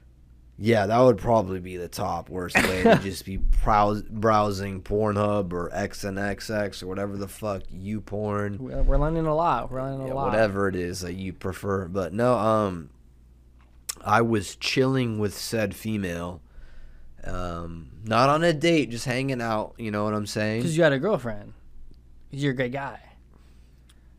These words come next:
Speaker 1: At the time.
Speaker 2: All
Speaker 1: I'll
Speaker 2: right.
Speaker 1: just say this. At the time, yeah.
Speaker 2: All right, all right.
Speaker 1: And, um, I was just chilling with her.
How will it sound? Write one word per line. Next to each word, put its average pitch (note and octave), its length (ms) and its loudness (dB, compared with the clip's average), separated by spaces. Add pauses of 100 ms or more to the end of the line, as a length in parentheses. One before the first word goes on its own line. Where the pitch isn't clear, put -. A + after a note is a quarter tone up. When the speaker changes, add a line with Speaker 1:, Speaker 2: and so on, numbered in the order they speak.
(380)
Speaker 1:
At F2+ 180 -6
the A2+ 80 -6
time. E2+ 420 -6 (460)
Speaker 2:
All - 440 -20
Speaker 1:
I'll - 60 -8
Speaker 2:
right. E2 80 -6
Speaker 1:
just - 140 -8
say G2+ 140 -4
this. F2 160 -10
At G2 200 -6
the A2+ 80 -4
time, G2+ 180 0
yeah. G#2 140 2
Speaker 2:
All E3 140 2
right, A3 120 -8
all F3 180 -4
right. G3+ 160 -8 (180)
Speaker 1:
And, G2 280 -2
um, G2+ 500 2 (600)
I G#2 80 -4
was A2 120 -4
just A2 160 -8
chilling A2+ 300 0
with A2 140 -2
her. A2 220 2